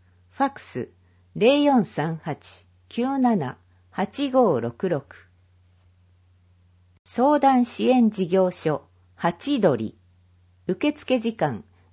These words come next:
午前八時から午後五時。電話、零四三八五三八八四九。ファックス、零四三八五三五八八三。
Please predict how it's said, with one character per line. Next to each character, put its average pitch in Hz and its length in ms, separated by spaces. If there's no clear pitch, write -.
午 277 180
前 208 200
八 165 340
時 202 160
か 139 120
ら 120 220
午 262 160
後 123 180
五 156 220
時。 - 240
電 220 280
話、 196 240
零 294 280
四 262 240
三 160 300
八 - 500
五 233 200
三 202 440
八 196 320
八 247 380
四 160 340
九。 143 320
フ - 100
ァ - 20
ッ 262 40
ク - 100
ス、 - 280
零 285 300
四 269 200
三 160 320
八 - 480
五 226 220
三 202 420
五 269 240
八 - 420
八 - 260
三。 - 440